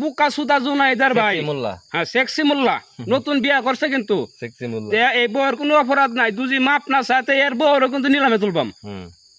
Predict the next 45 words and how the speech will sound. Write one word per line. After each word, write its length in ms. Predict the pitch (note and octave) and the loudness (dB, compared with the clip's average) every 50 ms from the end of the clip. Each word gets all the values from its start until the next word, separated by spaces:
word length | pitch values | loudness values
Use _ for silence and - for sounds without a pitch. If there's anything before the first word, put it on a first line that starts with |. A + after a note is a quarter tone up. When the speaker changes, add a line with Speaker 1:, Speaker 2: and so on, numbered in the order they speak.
| _ | _
Speaker 2:
একশো, 280 | - D3 D#3 - - D#3+ D3 - | -6 -6 -6 -4 -4 -4 -4 -4
একশো। 220 | - - G2+ F2 E2 - _ _ _ _ _ _ - | -6 -12 -14 -14 -14 -18 _ _ _ _ _ _ -12
দুই 160 | B2+ D#3+ G3+ | -6 -4 -4
কোটি 140 | G#3+ G3+ G#3+ | -2 2 2
Speaker 1:
বুঝছস 140 | D4 D4 G3+ F3+ | 2 2 2 0
কি? 80 | G#3 E4 | 0 2
Speaker 2:
প্রবাসী 340 | D#4 B3+ F#3+ F#3+ E3+ F#3+ G3+ G3 G3 | 2 2 0 0 0 -2 -2 0 0
নিলামে 320 | G3 F#3 F3 D#3 D3+ C#3 A#2+ B2+ | 0 0 0 0 -2 -2 -4 -4
তুলবো। 240 | A#2+ A2 F#2+ F#2 E2 - _ D#3+ | -8 -8 -8 -10 -12 -12 _ -4
Speaker 1:
যে 80 | G#3 - - | -4 -2 2
প্রবাসীরা 560 | B3+ C#4+ D4 D4 D#4+ E4 A#3 C#4 E4 D#4+ E4+ C#4 - | 2 4 4 4 4 2 2 2 2 2 0 0 0
কি 120 | - D4+ E4 D4+ C#4 | -2 -2 0 2 2
পারে 260 | D#4+ D#4+ D#4 C#4+ C#4+ D#4+ D#4+ | 2 2 4 4 4 4 4
আর 60 | E4 E4 D4+ | 4 4 2
না 60 | D4+ C#4 D#4 | 4 4 4
পারে, 220 | D#4+ C#4 B3 A#3 G#3 D3+ A2+ - _ _ D3 A3 | 4 4 4 4 2 0 -2 -6 _ _ -2 0
রেত্রকোনা 560 | C#4 C#4+ - D4+ C4+ C#4+ C4 C#4 C#4 C#4 B3+ B3 | 0 0 0 -4 -4 -2 0 0 0 2 2 0
পর্যন্ত 300 | C#4 C4+ C4 C#4+ C#4 A3+ C4 B3 A3+ | 0 0 0 -2 -2 0 -2 -2 -2
কিন্তু 180 | C4 B3+ C#4 D4 - - | -4 -4 -4 -6 -8 -8
তুই 160 | D4 C4 C4+ C4+ A3+ B3 | -6 -6 -4 -4 -4 -4
দুজি 200 | C#4+ C#4 D4+ D4+ D4 | -4 -2 0 0 2
মাপ 140 | D4+ D#4 D4 - - C#4 | 2 0 -2 -2 -4 0
না, 80 | C#4+ C#4+ C#4 C4 C4+ | 0 0 2 2 2
না 100 | D4+ D#4 B3+ - | 2 2 2 2
চাস, 260 | B3+ C#4+ D4 F4 F#4+ F4 - - _ _ _ _ _ _ _ _ _ _ _ | 2 2 4 2 0 -2 -6 -16 _ _ _ _ _ _ _ _ _ _ _
তে 80 | - B3 B3+ G3 | 0 0 2 2
প্রবাসীরা 500 | B3+ C4 C4 B3+ C#4+ C#4+ A3 C#4 D4+ D4+ - - | 2 2 4 4 4 2 2 2 0 0 -2 0
কি 80 | C4+ D4 D4+ - | 0 -2 0 2
করতারে 320 | D4+ C#4+ C4 - C#4 C4+ C4+ A3 | 2 2 4 2 0 0 0 -6
তুই 100 | C#4 C4 C4 | -4 -2 -2
জানবি। 320 | C#4+ C4+ A#3+ F#3 F3 C3+ G2+ - _ G#2+ | 0 0 -2 -2 -2 -2 -4 -6 _ -16
Speaker 2:
হুম, 200 | G#2+ G#2 G2+ F#2 F2+ F2+ F#2 _ _ _ _ | -14 -14 -14 -14 -18 -20 -20 _ _ _ _
বুঝবার 280 | A#2 C3+ C3 A#2+ B2 A#2+ A#2+ | -10 -10 -4 -4 -4 -4 -4
হবি 160 | A2+ G#2+ A2 - D3+ | -6 -10 -8 -4 -4
কত 120 | D3 - D#3+ D3 | -4 -4 -4 -4
দানে 180 | C3 A#2+ A#2+ A#2+ A#2 | -4 -4 -4 -4 -6
কত 80 | C#3 C3+ | -4 -4
Speaker 1:
বুঝছস 160 | B3 A#3+ G#3 | -4 -2 0
Speaker 2:
চায়। 220 | D4 D#4+ D4+ - - | 2 2 0 0 -2
Speaker 1:
কি, 100 | F#4 G4 F4 D#4+ D4+ | 0 0 0 0 0
মাদার 320 | D#4+ D#4 D4 D#4 D#4+ E4 D#4 - - | 0 0 2 2 0 0 0 0 2
চোদ? 280 | E4 E4+ E4 D4+ C#4 F#3+ - - - F#3 A#3+ | 4 4 4 4 0 -4 -8 -8 -4 -2 0
আর 80 | B3+ C#4 D4 | 2 2 0
এই 60 | D4 B3 | 2 2
যে 120 | D#4+ F4 | 2 2